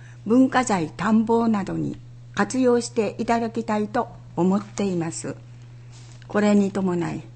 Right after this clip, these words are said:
文化財マップに掲載された文化財を探しやすくするため、文化財の標柱、もしくは表示板を随時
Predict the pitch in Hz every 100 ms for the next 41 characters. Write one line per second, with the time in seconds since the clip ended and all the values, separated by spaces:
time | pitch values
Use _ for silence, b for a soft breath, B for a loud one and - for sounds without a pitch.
0 | - 202 226 240 262 247 233 226 - -
1 | 170 151 - B B B B - 233 262
2 | 254 254 247 226 202 170 170 220 226 220
3 | 196 170 151 143 - B B B B B
4 | B 220 240 277 269 269 254 247 196 214
5 | 220 208 175 143 - - - - 220 240
6 | 233 220 185 170 156 139 190 208 208 -
7 | 165 139 B B B B B B 240 262
8 | 226 165 143 143 226 240 254 254 240 220
9 | 208 180 - B B B B - 233 294
10 | 214 220